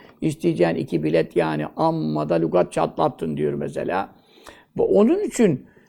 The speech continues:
e, burada, e, Arap'ın fasihlerinin, bülagasının ve şuarasının, muallakatı seba sahipleri, e, panayırlarda seçim yapılıp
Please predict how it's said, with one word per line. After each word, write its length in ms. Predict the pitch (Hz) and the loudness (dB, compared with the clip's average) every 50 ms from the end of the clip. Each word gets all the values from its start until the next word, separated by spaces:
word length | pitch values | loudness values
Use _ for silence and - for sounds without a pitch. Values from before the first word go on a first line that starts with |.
| _ _ _ - | _ _ _ 6
e, 280 | - 160 156 147 143 135 | 6 6 6 6 2 2
burada, 640 | 147 190 240 285 - 311 285 262 214 - - - _ _ _ _ _ _ _ _ _ _ _ - 151 143 156 123 - | 4 4 4 6 6 6 6 6 2 0 -2 -8 _ _ _ _ _ _ _ _ _ _ _ -12 -12 -12 -10 -4 2
e, 460 | - 156 156 156 156 151 147 147 139 131 113 - - - - - - - - - _ _ _ _ _ _ | 4 4 6 6 6 6 6 4 4 2 -2 -6 -12 -14 -14 -14 -16 -16 -20 -20 _ _ _ _ _ _
Arap'ın 680 | - 160 175 185 185 185 240 254 233 190 151 143 - - _ _ _ _ _ _ _ _ - | 2 4 4 4 6 6 6 6 6 4 2 -2 -8 -12 _ _ _ _ _ _ _ _ -6
fasihlerinin, 920 | - - 156 143 - 196 170 160 170 180 180 175 170 185 220 240 226 185 151 | 0 0 0 2 2 2 2 4 6 6 6 6 4 4 4 4 4 4 2
bülagasının 1000 | 151 156 156 147 135 156 156 156 151 - 156 151 170 214 247 233 196 156 139 - - _ _ _ _ _ _ - | 4 4 4 4 6 6 4 4 2 2 0 0 2 4 4 4 2 0 -2 -6 -14 _ _ _ _ _ _ -8
ve 60 | 127 | -8
şuarasının, 1080 | 131 - - 156 160 165 160 165 156 156 151 - - 156 156 190 226 240 208 156 143 - - 170 | -6 -2 0 2 4 6 6 6 6 4 4 0 -2 0 2 4 4 4 4 2 0 -4 -6 -4
muallakatı 640 | 170 143 151 156 151 147 - - 151 151 143 - | -2 0 2 2 2 0 2 0 0 0 -2 -4
seba 280 | - 156 143 147 170 - | -8 -8 -4 -2 -2 -2
sahipleri, 720 | - - 185 170 165 165 185 170 156 156 156 151 143 - - _ _ _ _ _ _ _ _ _ - 147 | 0 0 2 2 2 0 0 -2 -2 0 0 -2 -2 -4 -12 _ _ _ _ _ _ _ _ _ -10 -8
e, 520 | - 76 76 76 78 78 69 64 65 64 55 - - - - - _ - | -6 -4 -4 -4 -4 -4 -4 -4 -4 -4 -6 -6 -8 -10 -12 -16 _ -6
panayırlarda 920 | - 147 151 160 160 160 156 151 160 156 151 147 147 160 160 160 156 - 165 | -4 -2 0 2 4 4 4 4 4 2 2 2 2 2 2 2 2 0 -4
seçim 360 | - - 147 - 165 165 170 | -6 -8 -6 -4 -4 -2 0
yapılıp 460 | 165 151 151 160 156 156 147 143 - | 0 0 0 0 0 0 0 0 -6